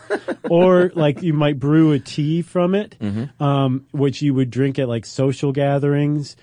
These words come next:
Speaker 2: Some people drink it in the morning. It's, it's often compared to coffee. I've seen that it is far, far stronger than coffee, but it produces giddiness,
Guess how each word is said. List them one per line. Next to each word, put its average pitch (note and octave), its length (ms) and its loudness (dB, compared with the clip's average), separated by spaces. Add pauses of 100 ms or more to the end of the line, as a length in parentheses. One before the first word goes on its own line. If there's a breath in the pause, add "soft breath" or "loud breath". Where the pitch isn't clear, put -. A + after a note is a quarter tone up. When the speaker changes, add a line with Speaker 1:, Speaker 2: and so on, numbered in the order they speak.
(180 soft breath)
Speaker 2:
Some C3 200 -4
people C#3 220 0
drink C3 260 -2
it C#3+ 100 0
in C3 80 0
the B2+ 80 0
morning. D#3+ 560 2 (320 soft breath)
It's, - 300 -20
it's D#3+ 340 -4
often F#3 360 0
compared F3 400 -2
to C#3 60 0
coffee. E3+ 640 0
I've C#3 200 -4
seen D#3 220 0
that C#3+ 160 0
it B2+ 120 0
is A#2 120 -6
far, D3+ 280 -2
far C#3 240 -2
stronger E3 500 0
than E3+ 160 0
coffee, F#3 520 -2 (380 soft breath)
but E3 180 2
it D#3+ 160 -2
produces F3 800 0 (760 soft breath)
giddiness, F3+ 760 0